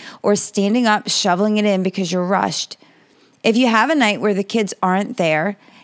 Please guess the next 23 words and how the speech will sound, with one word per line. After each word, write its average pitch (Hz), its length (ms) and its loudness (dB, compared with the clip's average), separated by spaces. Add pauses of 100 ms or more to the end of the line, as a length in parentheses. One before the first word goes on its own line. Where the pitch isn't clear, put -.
you 240 120 2
can 226 180 2
light 180 220 0
some 254 180 0
candles 180 560 -2
and 196 140 -4
enjoy 196 340 0
your 196 200 0
meal 175 240 0
together 151 640 -4 (540)
in 180 160 0
peace 190 320 -4
and 175 220 -8
quiet. 151 520 -2 (300)
But 240 140 2
if 233 100 2
the 254 100 -2
kids 269 260 -2
are 320 240 0
there, 226 240 2
include 254 440 -2
them 269 200 0
too. 160 380 -2